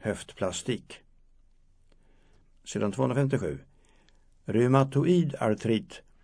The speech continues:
Reumatoid artrit, R A,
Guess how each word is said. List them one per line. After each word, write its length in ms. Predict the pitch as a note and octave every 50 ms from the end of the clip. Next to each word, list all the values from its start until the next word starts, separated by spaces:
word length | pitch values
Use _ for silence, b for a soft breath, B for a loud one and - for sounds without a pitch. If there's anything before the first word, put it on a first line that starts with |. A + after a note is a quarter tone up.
| b b b b b b b
Reumatoid 800 | - - G2 G#2 G#2+ G#2+ A2 A2 A2 - - C#3 E3+ F#3 F3+ F3 F3+
artrit, 580 | D#3+ D#3+ D3 C#3 C3 A#2+ A2 G2+ F#2 - - - _
R 220 | - D3+ B2+ A#2 - -
A, 260 | D3+ A#2 F2+ E2